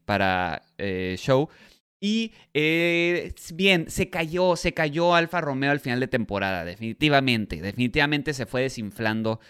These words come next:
Alfa Romeo, pero ahí está el resultado, ¿no? O sea, sus, sus, sus primeros, eh, stints, si lo queremos decir de, de alguna manera, le dio suficiente para estar en sexto, que había quedado en noveno, había quedado nada más enfrente de Williams el año pasado. Entonces,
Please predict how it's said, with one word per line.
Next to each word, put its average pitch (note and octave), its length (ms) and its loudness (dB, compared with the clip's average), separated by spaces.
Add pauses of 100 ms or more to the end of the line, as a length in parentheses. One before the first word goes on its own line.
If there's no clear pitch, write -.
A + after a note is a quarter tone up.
(140)
Alfa G#2+ 260 -2
Romeo, D3 420 0 (460)
pero E3 400 4
ahí C3 140 4
está D#3 140 -4
el C#3 40 2
resultado, A2 580 0
¿no? A#2 340 -6
O A2 100 -2
sea, A2 200 0
sus, B2+ 280 -6
sus, B2+ 200 -8
sus C3 220 -12
primeros, D3 800 -2
eh, A2 560 -4 (100)
stints, E3 400 -4
si - 220 -10
lo G#2+ 80 -4
queremos A#2 220 -2
decir A2+ 320 -2
de, G#2+ 260 -2
de G2+ 80 -4
alguna A#2 160 0
manera, F3+ 380 4 (340)
le C3+ 200 2
dio D#3+ 160 2
suficiente D#3 480 -4
para B2+ 160 0
estar B2+ 200 -2
en C#3+ 100 0
sexto, C#3+ 460 -6 (240)
que - 80 0
había F3 120 2
quedado G#3 200 0
en F#3 80 -2
noveno, D3+ 320 2
había B2 120 2
quedado E3+ 240 4
nada E3 180 4
más E3 180 2
enfrente E3 320 0
de C3 100 6
Williams C3+ 340 0
el A#2 60 0
año A#2+ 140 0
pasado. D3+ 340 0
Entonces, C#3+ 440 -2